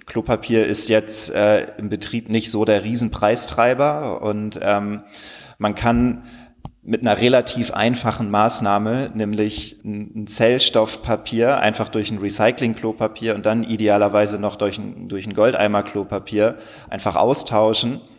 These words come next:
und schon hat man sich sozial engagiert. Und, äh,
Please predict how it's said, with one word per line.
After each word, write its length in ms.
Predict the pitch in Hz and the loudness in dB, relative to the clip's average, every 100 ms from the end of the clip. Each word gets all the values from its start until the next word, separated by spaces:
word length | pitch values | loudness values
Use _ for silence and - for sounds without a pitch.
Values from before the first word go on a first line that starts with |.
| _ - | _ -12
und 160 | 110 - | -6 -2
schon 160 | 123 | 0
hat 100 | 120 | 0
man 100 | 113 | 0
sich 140 | 107 110 | -2 -2
sozial 380 | 110 - 110 | -2 2 2
engagiert. 680 | 104 104 101 107 117 85 82 | 2 2 2 2 2 0 -2
Und, 380 | - 98 98 95 | -10 -10 -10 -6
äh, 260 | 98 98 | 0 0